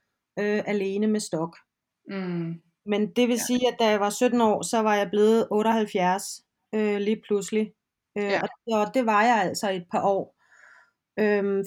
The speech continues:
Speaker 1: før jeg begyndte at få det bedre.
Speaker 2: Ja. Og det lyder jo, altså du ved, det er jo, det er jo svært at sammenligne sådan nogle kriser eller sammenbrud, men det lyder jo også rigtig voldsomt. Øh,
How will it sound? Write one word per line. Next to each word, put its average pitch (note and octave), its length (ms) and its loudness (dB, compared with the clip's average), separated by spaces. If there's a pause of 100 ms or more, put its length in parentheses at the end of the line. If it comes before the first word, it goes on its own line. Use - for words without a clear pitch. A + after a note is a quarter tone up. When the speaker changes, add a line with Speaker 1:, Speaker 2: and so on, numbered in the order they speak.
Speaker 1:
før G#3 140 4
jeg F#3 140 0
begyndte G3 360 -2 (160)
at F#3+ 160 0
få F#3 160 -4
det F3+ 120 -4
bedre. D#3+ 360 -4 (500)
Speaker 2:
Ja. - 160 -8 (1000)
Og F3 100 -8
det F3+ 140 -8
lyder G3+ 240 -4
jo, D3+ 420 -6
altså D#3+ 220 -6
du D#3+ 140 -10
ved, D#3+ 200 -6 (800)
det F3+ 60 -4
er E3+ 40 0
jo, D#3+ 240 -2
det E3+ 100 -4
er F3 60 2
jo E3 60 -2
svært E3+ 280 -2
at D#3 60 -4
sammenligne E3 640 -4
sådan D#3+ 220 -10
nogle D#3 280 -12
kriser F3 380 -8
eller D#3 180 -8
sammenbrud, D#3+ 480 -8
men F3 140 -4
det G3 80 -6
lyder G3 240 -4
jo D#3 160 -6
også - 260 -10 (100)
rigtig F3+ 300 -10
voldsomt. F#3 540 -8 (320)
Øh, D#3 540 -8